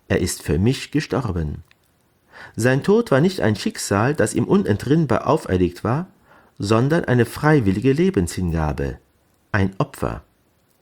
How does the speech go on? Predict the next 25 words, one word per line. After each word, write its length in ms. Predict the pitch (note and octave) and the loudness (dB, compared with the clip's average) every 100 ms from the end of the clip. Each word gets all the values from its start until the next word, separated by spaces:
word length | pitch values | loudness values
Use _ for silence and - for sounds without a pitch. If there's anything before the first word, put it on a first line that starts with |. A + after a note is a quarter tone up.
| _ _ - - _ - | _ _ -20 -20 _ -4
Christus 500 | D#3 D#3+ - G#3 - | 0 0 0 0 2
war 120 | C3 | 4
nicht 260 | E3+ F#3 | 2 2
nur 120 | D3+ A#2 | 0 2
gehorsamer 640 | A#2 C3+ C3 A#2 G2+ - | 4 4 4 4 2 2
Ausführer 580 | D3 A3+ - A2+ G#2 F2 | 2 0 -2 0 2 2
des 180 | F2+ - | 0 -2
göttlichen 380 | G#2 B2+ B2+ | -2 -2 -4
Ratschlusses, 800 | A#2+ A#2 A#2+ - D3 - F#3+ - _ _ _ _ _ _ - | 0 0 0 -2 -4 -4 -6 -10 _ _ _ _ _ _ -8
sondern, 760 | - A2 G#2+ A#2+ F3+ G#3+ A3+ | 0 2 2 2 0 -2 -6
insofern 520 | - G2 F#2 F2+ A#2 D2 | -4 -2 0 0 0 0
er 80 | |
selber 340 | F2 G#2+ F#2+ D#2+ | 2 2 2 0
Gott 320 | - F3 F2 | -2 -6 -2
war, 300 | D#2+ A#2+ D#3 _ _ _ _ | 0 0 -4 _ _ _ _
sein 340 | - - F#2 F#2+ | -8 -2 0 2
Urheber. 640 | F3+ G#2+ E2+ D2 C#2 C2+ _ _ _ _ _ _ _ - - - | 2 2 -2 -2 -4 -8 _ _ _ _ _ _ _ -20 -18 -4
Sein 260 | G#2 A#2 | 2 2
Tod 420 | A#2 F3 A3+ A#3 - _ - | 2 2 2 -2 -16 _ -4
war 180 | F#2 F#2+ | 0 2
höchste 340 | A#2+ - C#3 | 0 0 -2
Liebestat. 800 | D3+ F#3 F#2+ - - C2 - - _ _ _ _ _ _ | 0 -2 -4 -4 -6 -6 -8 -16 _ _ _ _ _ _
Er 120 | G2+ | 0
selbst 360 | G2 E3+ F3+ - | 2 2 0 -4
sagt: 440 | E2+ G2+ D3 - | 0 0 -2 -10